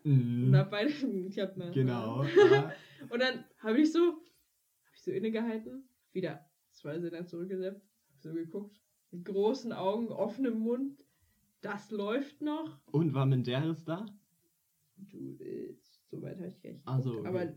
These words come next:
Speaker 2: allein wieder diese, diese Tatsache,
Speaker 1: Aber
Speaker 2: dass es
Speaker 1: krass, ne?
Speaker 2: immer noch nicht abgesetzt ist, die Scheiße.
Speaker 1: Ich
Speaker 2: Wer guckt denn das noch?
Speaker 1: Ich könnte auch nicht sagen, wer die letzten fünf Jahre das da gewonnen hat.
Speaker 2: Ich
Speaker 1: Oder
Speaker 2: kenn
Speaker 1: noch
Speaker 2: es
Speaker 1: weiter
Speaker 2: nicht, die,
Speaker 1: zurück.
Speaker 2: ja, die
Speaker 1: Ich
Speaker 2: letzten zehn
Speaker 1: keine
Speaker 2: Jahre
Speaker 1: Ahnung.
Speaker 2: sagen.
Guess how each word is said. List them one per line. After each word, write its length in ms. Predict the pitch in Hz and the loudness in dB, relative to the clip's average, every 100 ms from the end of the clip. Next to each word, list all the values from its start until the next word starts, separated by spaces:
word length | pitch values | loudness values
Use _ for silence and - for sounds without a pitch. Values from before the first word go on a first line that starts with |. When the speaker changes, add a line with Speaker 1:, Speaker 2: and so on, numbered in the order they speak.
| - | -8
Speaker 2:
allein 320 | 185 196 233 | -4 -2 -2
wieder 260 | 233 214 185 190 _ | 0 0 -2 -6 _
diese, 420 | 214 185 180 165 | -8 -4 -4 -4
diese 320 | 180 190 165 | -8 -8 -8
Tatsache, 540 | 160 - 254 370 254 226 | -8 -6 -4 -4 -6 -6
Speaker 1:
Aber 100 | 196 | -6
Speaker 2:
dass 100 | 190 | -8
es 100 | 202 | -10
Speaker 1:
krass, 200 | - - | -12 -10
ne? 100 | 123 208 | -2 4
Speaker 2:
immer 240 | 415 427 339 | 6 6 4
noch 160 | 349 | 4
nicht 220 | 330 294 - | 2 0 2
abgesetzt 640 | 294 440 381 359 370 - | 2 8 10 10 8 4
ist, 280 | - 285 - | 0 -2 0
die 120 | 247 | -4
Scheiße. 840 | 247 - 226 220 277 - 202 180 185 - | -4 -2 0 2 0 -2 -2 -2 -6 2
Speaker 1:
Ich 140 | 143 | 4
Speaker 2:
Wer 220 | 214 254 349 | 6 4 4
guckt 360 | 285 427 - - | 6 6 4 -4
denn 160 | 453 381 | 0 0
das 140 | 311 277 | 0 -2
noch? 320 | 226 - 139 | -4 -4 0
Speaker 1:
Ich 180 | 139 139 | 0 4
könnte 260 | 165 180 | 2 2
auch 100 | 147 143 | 2 4
nicht 280 | 160 156 | 4 2
sagen, 560 | 139 131 160 170 151 - _ - | -2 -2 0 0 -2 -6 _ -2
wer 160 | 147 | 2
die 100 | 139 | 4
letzten 500 | 123 147 - - 143 | 2 0 -4 0 0
fünf 420 | - - 208 202 | 4 6 6 6
Jahre 340 | 165 160 165 147 | 0 -2 -2 -2
das 280 | 143 143 - | -2 -4 -4
da 160 | 139 | -4
gewonnen 340 | 127 131 160 127 | -4 -4 -4 -4
hat. 200 | 107 - _ _ - | -8 -16 _ _ 0
Speaker 2:
Ich 80 | 135 | 4
Speaker 1:
Oder 140 | 127 | 4
Speaker 2:
kenn 80 | 117 | 2
Speaker 1:
noch 120 | 120 | -2
Speaker 2:
es 60 | 117 | 0
Speaker 1:
weiter 300 | 139 208 160 | 0 2 4
Speaker 2:
nicht, 120 | 127 | 4
die, 40 | |
Speaker 1:
zurück. 100 | - - | 4 2
Speaker 2:
ja, 160 | 165 175 | 0 -2
die 80 | - | -2
Speaker 1:
Ich 40 | |
Speaker 2:
letzten 380 | 180 185 - 202 | -4 -6 -10 -12
zehn 280 | - 190 254 | -2 0 2
Speaker 1:
keine 180 | - 208 | 0 0
Speaker 2:
Jahre 280 | 202 175 180 | 0 -2 -2
Speaker 1:
Ahnung. 140 | 180 | -2
Speaker 2:
sagen. 460 | 139 120 190 220 | -4 -4 -8 -10